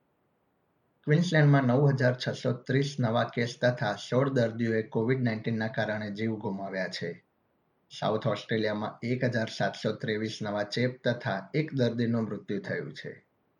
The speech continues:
તાસ્મેનિયામાં કોવિડ નાઇન્ટીનના છસો છાસઠ નવા ચેપ નોંધાયા છે તથા તેર દર્દીઓ હાલમાં હોસ્પિટલમાં સારવાર લઈ રહ્યા છે. બ્રિસ્બેન ક્રિશ્ચિયન કોલેજ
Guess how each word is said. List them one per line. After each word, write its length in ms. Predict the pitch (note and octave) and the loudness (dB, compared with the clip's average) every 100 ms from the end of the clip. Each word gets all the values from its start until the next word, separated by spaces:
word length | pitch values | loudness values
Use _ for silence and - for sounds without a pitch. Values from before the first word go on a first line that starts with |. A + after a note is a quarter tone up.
| _ _ _ _ _ _ _ - | _ _ _ _ _ _ _ 0
તાસ્મેનિયામાં 720 | B2 - D#3+ D#3 D3+ C#3+ C#3+ | 0 0 0 4 6 6 4
કોવિડ 300 | B2 B2 A#2+ | 2 2 2
નાઇન્ટીનના 480 | A2+ A2 A#2+ A#2+ A#2+ | 0 -2 -2 0 -2
છસો 480 | - A2 - B2+ | -2 -6 -2 -2
છાસઠ 500 | B2+ G#2+ G2+ C#3+ C3 | -2 -4 -2 -2 0
નવા 200 | B2+ A2+ | 0 0
ચેપ 340 | A2 - G#2+ - | 0 -2 -4 -2
નોંધાયા 420 | G2 F#2+ G2+ G2 | -4 -2 0 0
છે 160 | - G#2 | -2 -4
તથા 560 | A#2 B2 G#2 G2 - - | -2 0 0 -2 -4 0
તેર 220 | C#3 C#3 | 2 2
દર્દીઓ 480 | B2+ A#2 A2+ A2+ G#2+ | 2 0 0 0 0
હાલમાં 480 | G#2+ A#2+ A2+ G#2+ G#2+ | 0 0 0 -4 -4
હોસ્પિટલમાં 640 | A2+ B2+ - B2+ A#2+ B2 A#2+ | -4 -4 -4 -2 0 2 0
સારવાર 500 | - G#2+ G#2+ A#2+ A2+ | 0 -2 2 0 0
લઈ 220 | G#2 G2+ | -2 -2
રહ્યા 300 | G2 F#2 F2+ | -2 -2 -4
છે. 300 | F#2 - - _ _ _ _ _ _ _ _ _ _ _ _ _ C3+ | -6 -12 -16 _ _ _ _ _ _ _ _ _ _ _ _ _ 2
બ્રિસ્બેન 460 | C#3 D3 F#3 F#3+ | 4 4 4 4
ક્રિશ્ચિયન 480 | F#3 C#3 - D3+ C#3+ | 4 4 4 4 4
કોલેજ 400 | C#3+ B2 C3+ C3+ | 6 6 6 0